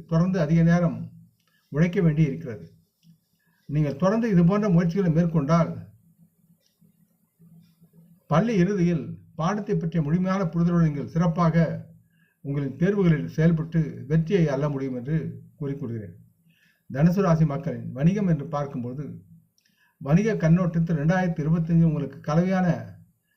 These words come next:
நல்ல பலன்களையும் விளைவுகளையும் தரக்கூடும் என்று கணிக்கப்படுகிறது.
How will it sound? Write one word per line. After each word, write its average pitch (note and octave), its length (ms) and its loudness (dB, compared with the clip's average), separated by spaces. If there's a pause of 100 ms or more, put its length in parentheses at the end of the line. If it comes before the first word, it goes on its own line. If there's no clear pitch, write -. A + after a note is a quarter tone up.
(160)
நல்ல E3+ 260 2
பலன்களையும் D#3+ 680 2 (120)
விளைவுகளையும் E3+ 460 2
தரக்கூடும் D#3+ 460 2
என்று D#3 220 -2 (320)
கணிக்கப்படுகிறது. C3 680 -2